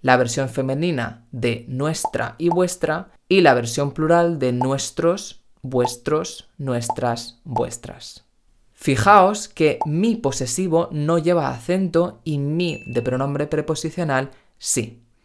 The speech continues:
De la misma manera que tu posesivo no lleva acento y tu de pronombre personal sí. Por eso tenemos un acento en uno y no en el otro, para poder distinguirlos.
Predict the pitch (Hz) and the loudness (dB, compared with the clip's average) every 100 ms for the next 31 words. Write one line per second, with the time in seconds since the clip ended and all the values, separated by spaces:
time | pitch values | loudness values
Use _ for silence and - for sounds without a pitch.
0 | _ _ _ 120 123 120 127 131 139 143 | _ _ _ -6 -2 0 -2 -2 0 0
1 | 165 156 135 - _ 127 117 127 208 113 | 0 0 -2 -8 _ -8 -4 0 2 0
2 | - _ 131 131 135 180 147 - 127 131 | -10 _ -2 -2 -4 -2 -2 -2 -4 -4
3 | 135 151 156 160 - 175 170 170 180 - | 0 2 2 0 -2 -2 0 0 0 -6
4 | - - - 190 - 156 156 139 135 135 | -20 -20 -4 -4 0 0 0 -4 -2 0
5 | 135 123 120 120 127 127 117 120 - - | 0 0 -2 -2 -4 -2 -2 -2 -6 -12
6 | - - 123 _ _ _ _ _ _ _ | -8 -6 -8 _ _ _ _ _ _ _
7 | - 156 139 - 147 - 139 123 123 127 | 4 6 4 0 -4 0 0 0 -4 -6
8 | - 160 156 151 160 156 170 175 175 160 | -6 -2 -2 -2 -4 -2 0 2 0 0
9 | 165 - - 160 135 135 - 135 135 127 | -4 -6 -2 0 0 -2 -4 -4 -2 -4
10 | - - - - - - - 139 143 - | -4 -8 -8 -16 -20 -6 0 2 2 2
11 | 139 127 127 - 131 117 120 117 113 - | 2 2 0 -8 -6 -4 -2 -2 -4 -8
12 | - - - | -14 -16 -18